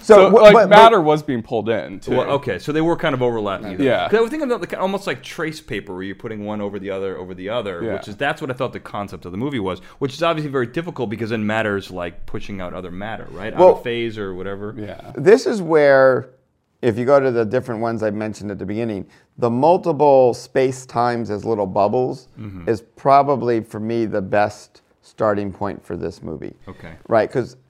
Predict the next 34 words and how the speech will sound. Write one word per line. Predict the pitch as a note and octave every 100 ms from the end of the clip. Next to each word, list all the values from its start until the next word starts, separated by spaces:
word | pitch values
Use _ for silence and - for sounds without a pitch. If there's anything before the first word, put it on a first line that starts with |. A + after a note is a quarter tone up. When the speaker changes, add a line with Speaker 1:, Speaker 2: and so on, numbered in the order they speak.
| _ -
Speaker 1:
the | C#3
image | G3 F#3
I | D#3
like | D3 C#3 -
to |
always | C3+ B2 A2
give | B2+ B2+ A#2+
is | A2 G#2+
literally, | G2 B2+ D3+ D3+ C3 A#2+ A2+ A2+ _ _ _ _ _
I | -
know | G#2+
it's | G2
a | G2
little | G#2
silly, | G2+ G#2 F#2+
kids | G2 - C#3 B2
in | A#2
a |
field | G#2+ B2 A2+ A2
blowing | A2 A2 G#2+
up | F2
balloons. | G2+ G#2 A2 B2 B2+ - - A2+
Speaker 3:
Right, | A#2 G#2+ E2+
okay. | B2+ B2
Speaker 1:
Right, | A#2 A2+
and | A#2+
each | C3 C3
balloon | B2+ B2 B2+ A#2+
is | A2+
a | G#2+
separate | - A#2+ G2 E2+
universe. | A2+ A2+ C3 C3 -
Speaker 3:
Yeah. | G#2+ G#2 D2+ _ _ -
Speaker 1:
Okay? | G#2+ A#2 B2+